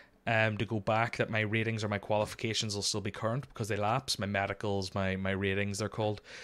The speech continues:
Um, they might still be current. I could apply to work in another country. The issue becomes that the Irish Aviation Authority that I work for are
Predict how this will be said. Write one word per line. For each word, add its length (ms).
Um, 260
they 140
might 180
still 180
be 120
current. 400
I 80
could 120
apply 240
to 80
work 200
in 80
another 240
country. 420
The 180
issue 220
becomes 560
that 340
the 380
Irish 260
Aviation 340
Authority 360
that 100
I 80
work 240
for 400
are 260